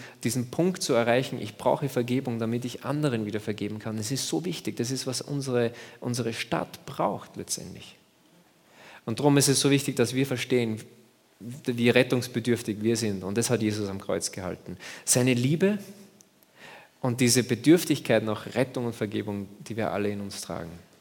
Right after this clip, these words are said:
Also Jesus hatte echt starke Gründe,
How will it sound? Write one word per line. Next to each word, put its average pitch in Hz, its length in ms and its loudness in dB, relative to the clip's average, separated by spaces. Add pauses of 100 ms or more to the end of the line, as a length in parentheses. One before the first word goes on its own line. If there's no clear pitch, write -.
(1400)
Also 117 280 6
Jesus 175 400 8
hatte 165 200 10
echt 151 220 8
starke 139 400 2
Gründe, 120 540 4